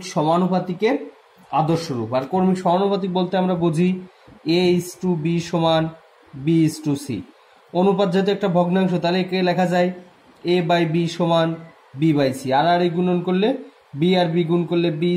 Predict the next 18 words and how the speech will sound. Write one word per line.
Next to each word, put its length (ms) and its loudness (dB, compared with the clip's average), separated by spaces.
স্কয়ার, 280 0
A 20 0
আর 60 0
C 20 -20
গুণ 120 2
করলে 200 0
এসি। 260 -6
এটা 160 -2
হচ্ছে 180 -4
ক্রমিক 340 -2
সমানুপাতিকের 760 -2
আদর্শ 420 0
রূপ। 220 -2
এইবার 320 2
তোমার 240 2
প্রশ্ন 260 -2
আসতে 260 -2
পারে, 160 0